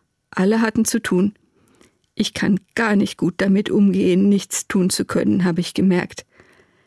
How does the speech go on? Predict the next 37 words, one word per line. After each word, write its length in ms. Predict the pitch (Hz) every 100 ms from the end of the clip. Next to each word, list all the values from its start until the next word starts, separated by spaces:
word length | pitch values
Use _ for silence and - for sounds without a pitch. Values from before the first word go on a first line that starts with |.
| _ _
Ich 100 | -
konnte 240 | 262 247
mich 200 | 226 190
nicht 180 | 180 -
konzentrieren 760 | - 190 - 226 196 175 190 214 _ - - - - _
und 100 | 208
ich 140 | 196 196
hatte 180 | 185 202
zu 140 | -
nichts 500 | 190 214 208 - - -
Lust, 380 | 185 156 - - _ _ - _ _ _
konnte 280 | - 214 190
nicht 300 | 202 285 -
mal 180 | 277 262
lesen. 420 | 240 143 - - - - _ _ _ _ _
Bald 260 | 240 254 -
bin 140 | 208
ich 140 | 202 -
auch 180 | 254
dement 520 | - 214 220 240 262 -
und 100 | 208
liege 260 | 208 190
völlig 460 | 196 262 247 247 -
allein 440 | - 196 220 214
und 140 | 233 202
vergessen 460 | 190 202 202 -
da. 260 | 185 131 185 - -
So 260 | - 226
ging's 320 | 208 202 202
mir 140 | 180 175
durch 160 | 156
den 140 | - 170
Kopf. 340 | - - - - _ _ _ _ _
Dann 320 | - 214 269 254
kam 220 | - 226
ein 120 | 190
Nachmittag, 680 | 185 247 247 - 220 220